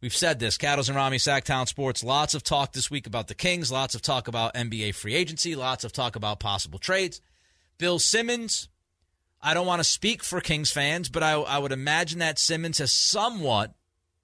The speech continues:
changed his reputation here in Sacramento over the last year. <laughs> Uh, he was seen as a Fox hater because he would,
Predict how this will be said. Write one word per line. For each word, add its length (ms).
changed 920
his 240
reputation 680
here 140
in 80
Sacramento 560
over 140
the 60
last 400
year. 420
<laughs> 40
Uh, 180
he 120
was 140
seen 200
as 80
a 60
Fox 400
hater 420
because 320
he 100
would, 220